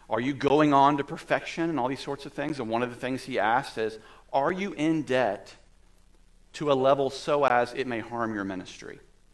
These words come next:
And there's always a little sort of nervous chuckle, <laughs> "Ha, ha, ha." But a lot of people standing on that stage know the answer to that is yes, 'cause to go into their divinity school, they probably owe tens of thousands of dollars.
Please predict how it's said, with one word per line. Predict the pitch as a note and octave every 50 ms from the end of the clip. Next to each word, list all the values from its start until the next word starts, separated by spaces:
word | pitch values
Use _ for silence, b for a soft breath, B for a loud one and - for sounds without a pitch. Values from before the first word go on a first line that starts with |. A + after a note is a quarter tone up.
| b b b b b b b b b
And | - C#3+
there's | D3+ D#3+ D#3
always | G3 D#3+ D#3 D3+ C3+
a | C#3
little | B2+ C3 C3 C3 B2
sort | - - C#3 B2
of | A2+ G#2+
nervous | G#2+ G#2+ G#2+ A2 A2 A2
chuckle, | - - - G#2+ - - A2 G#2+
<laughs> | -
"Ha, | - - -
ha, | - -
ha." | - - - C3 - - _ _ b b b b b b b b b b b -
But | C3 B2+
a |
lot | B2 B2+ C3 C#3 D3+
of | D3
people | D3 - D3 C3+ C#3
standing | B2+ - C#3 C3+ C3+ C3+ C3
on | B2 A#2+
that | A#2 A2+ A2
stage | - - C3 B2 A#2 G#2+ -
know | A#2 A#2+ B2 B2+
the | A2+ G#2+ G#2
answer | G#2+ A2 - - A#2 G#2+
to | G2+
that | F#2+ F#2+ F2+ G2+
is | G2+ G#2
yes, | A#2+ C#3 D3 F#2 C#2+ - - - - b b b b b b b -
'cause | - B2 - -
to | - - -
go | A#2 A2+ A2+ A#2+ A#2
into | A#2 A2+ A#2 B2+
their | A2+ A#2 A#2+
divinity | A#2 A#2 A2 A#2+ C3 D#3 D#3 B2+ G#2
school, | - - - G2+ F#2 F2
they | - F2+
probably | - - A2+ G#2+ G2+ G#2+ G2+ -
owe | - A2 G#2 F#2+
tens | - - - A#2 A2 A2 A2
of | G#2 -
thousands | - F#2+ F#2 G2+ G2+ G#2 G2+ -
of | G#2
dollars. | G#2 G#2+ A#2 C#3 C#3+ G#2+ D#2 - -